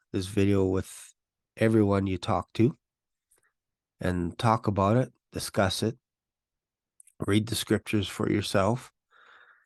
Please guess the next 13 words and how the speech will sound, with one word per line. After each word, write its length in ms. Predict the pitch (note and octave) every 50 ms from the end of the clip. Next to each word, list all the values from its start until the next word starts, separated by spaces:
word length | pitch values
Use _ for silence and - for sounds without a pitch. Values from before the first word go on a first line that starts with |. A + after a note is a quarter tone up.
| _ _ _
And, 460 | - - G2+ G2 F#2+ G2 G2+ G2 F#2 G2+
uh, 220 | G2 F#2+ F#2 F#2 F2+
if 60 | -
you 80 | G#2+ G2
got 240 | A#2+ B2 B2 B2+
something 380 | - - A2+ A2 - - G#2 G2
out 140 | G2+ G2+ G2
of 60 | F#2
this, 140 | G2 G2 F2+
feel 220 | - - G#2+ G2+
free 280 | F2 - - A2 G#2 G2+
to 200 | - - G2 F#2+
subscribe 920 | F2 - - - G2+ - - - - - A2 A2+ B2 B2+ B2+ B2+ A#2+ A#2+